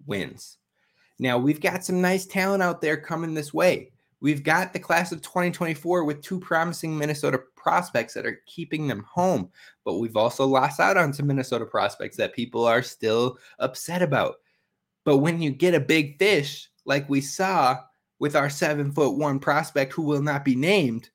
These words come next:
and then he heads off to a different school, we gotta find ways to keep him here. We gotta find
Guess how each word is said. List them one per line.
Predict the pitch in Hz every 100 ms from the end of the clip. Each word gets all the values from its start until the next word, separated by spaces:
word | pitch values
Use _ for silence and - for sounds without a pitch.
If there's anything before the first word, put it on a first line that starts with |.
| _ _ _ _ _ -
and | 135 143
then | 147 139 131
he | 135 143 135 139 -
heads | 147 143
off | 143 135
to | - 143
a |
different | 131 131 98
school, | - 185 180 147 127 - _ _
we | -
gotta | 131 151 151
find | 151 135 127
ways | 135
to | 131
keep | - 143
him | 113
here. | 113 107 - _ _ -
We | 135
gotta | 160 185
find | 185 180